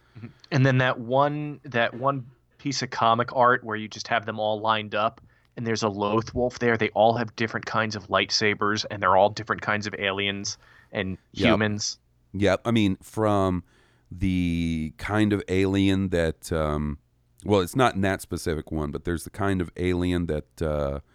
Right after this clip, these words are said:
Speaker 2: the Grand Inquisitor was. I can't ever
Speaker 1: Yep.
Speaker 2: remember their
Speaker 1: Uh,
Speaker 2: species.
Speaker 1: a Powan.
Speaker 2: Yes. Uh, you have a Bith.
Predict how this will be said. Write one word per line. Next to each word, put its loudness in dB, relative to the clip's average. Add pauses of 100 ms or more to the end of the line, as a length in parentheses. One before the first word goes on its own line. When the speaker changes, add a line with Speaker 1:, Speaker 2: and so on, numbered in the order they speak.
(600)
Speaker 2:
the -6
Grand 2
Inquisitor 0
was. 2
I -14
can't -2
ever -2
Speaker 1:
Yep. 2
Speaker 2:
remember -2
their -4
Speaker 1:
Uh, 2
Speaker 2:
species. -10 (340)
Speaker 1:
a 0
Powan. 0 (280)
Speaker 2:
Yes. 0 (540)
Uh, -6
you -2
have 0
a -10
Bith. -2